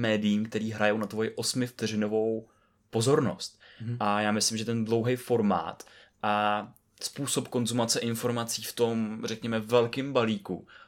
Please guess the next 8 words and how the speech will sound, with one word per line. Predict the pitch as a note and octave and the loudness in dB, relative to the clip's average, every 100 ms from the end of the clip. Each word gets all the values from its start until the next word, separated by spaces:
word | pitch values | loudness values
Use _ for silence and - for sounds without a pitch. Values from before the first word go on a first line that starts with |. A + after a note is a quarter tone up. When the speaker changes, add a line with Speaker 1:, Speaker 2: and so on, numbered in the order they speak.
| _ | _
Speaker 1:
tak | A2 - | -6 -2
je | A#2+ | 0
jako | A2+ A2+ | 0 -2
teďkonc | A2+ G#2+ A#2+ A#2 | -8 -4 -2 0
nějaký, | A2 A2 - A2+ A2+ G#2+ - | 0 -2 -2 -2 -2 -6 -6
nějaká | G#2 G2+ G#2+ | -4 -2 0
nová | A2 G#2+ | 0 0
cesta, | G#2 A2 - F2+ D#2+ | 0 -4 -2 -4 -6